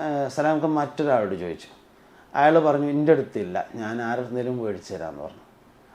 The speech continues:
അയാളും പറഞ്ഞു ഇതേപോലെ, "എൻ്റെ അടുത്തില്ല, ഞാൻ ആരുന്നേലും മേടിച്ചു തരാം" എന്ന് പറഞ്ഞു.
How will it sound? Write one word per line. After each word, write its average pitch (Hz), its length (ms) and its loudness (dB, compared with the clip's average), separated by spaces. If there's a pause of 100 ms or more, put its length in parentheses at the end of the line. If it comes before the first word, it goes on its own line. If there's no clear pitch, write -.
(200)
അയാളും 151 400 0
പറഞ്ഞു 127 260 -4
ഇതേപോലെ, 107 420 -2
"എൻ്റെ 120 200 -2
അടുത്തില്ല, 90 360 -8 (300)
ഞാൻ 101 120 -8 (120)
ആരുന്നേലും 98 520 -8
മേടിച്ചു 87 360 -10
തരാം" 76 260 -10
എന്ന് 82 180 -10
പറഞ്ഞു. - 200 -18